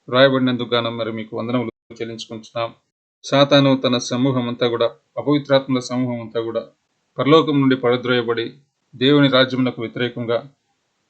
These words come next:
పనిచేయచ్చు, దేవుని ప్రజలకు ఎంతో నష్టం కలిగించాలని చెప్పి నిత్యము ప్రయత్నిస్తున్నట్లుగా మరి మేము చూస్తూ వచ్చాం.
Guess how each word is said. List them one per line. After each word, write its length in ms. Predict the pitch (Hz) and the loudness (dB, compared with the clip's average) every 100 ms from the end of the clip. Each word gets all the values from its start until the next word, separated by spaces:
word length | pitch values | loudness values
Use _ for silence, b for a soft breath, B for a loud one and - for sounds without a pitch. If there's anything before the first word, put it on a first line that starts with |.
| 123 | -2
పనిచేయచ్చు, 560 | 131 131 131 120 127 131 - _ _ _ | -2 2 0 0 -6 -6 -8 _ _ _
దేవుని 380 | 110 131 147 139 | 2 6 6 4
ప్రజలకు 500 | 123 120 131 131 123 - _ _ _ _ _ _ | 0 0 0 0 -4 -10 _ _ _ _ _ _
ఎంతో 240 | 131 123 135 | -6 0 2
నష్టం 400 | 123 123 160 147 | 2 0 0 2
కలిగించాలని 600 | 135 123 123 123 117 113 | 0 0 -2 -2 -2 -6
చెప్పి 340 | 113 117 - _ | -8 -10 -10 _
నిత్యము 360 | 127 - 143 139 131 | -14 -2 0 0 0
ప్రయత్నిస్తున్నట్లుగా 840 | 123 131 127 - 131 117 120 117 113 - _ _ _ - | -2 -2 -4 -6 -6 -8 -6 -4 -4 -6 _ _ _ -6
మరి 100 | 123 | 0
మేము 200 | 127 117 - | 2 0 -4
చూస్తూ 260 | 123 - 127 | -6 -2 -4
వచ్చాం. 420 | 117 131 131 | 0 -2 -2